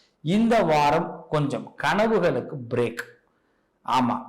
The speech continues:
சில விஷயம் கனவுகள் ஓவரா இருந்தா பிரேக்கப் ஆயிடும். அதனால கனவுகளுக்கு ஓவர் கொடுக்கணும்.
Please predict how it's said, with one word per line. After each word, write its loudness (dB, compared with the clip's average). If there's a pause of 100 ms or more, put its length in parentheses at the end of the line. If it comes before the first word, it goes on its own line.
(120)
சில 2
விஷயம் 0
கனவுகள் 0
ஓவரா 2
இருந்தா -6
பிரேக்கப் -2
ஆயிடும். -12 (380)
அதனால -2
கனவுகளுக்கு 2
ஓவர் 0
கொடுக்கணும். -18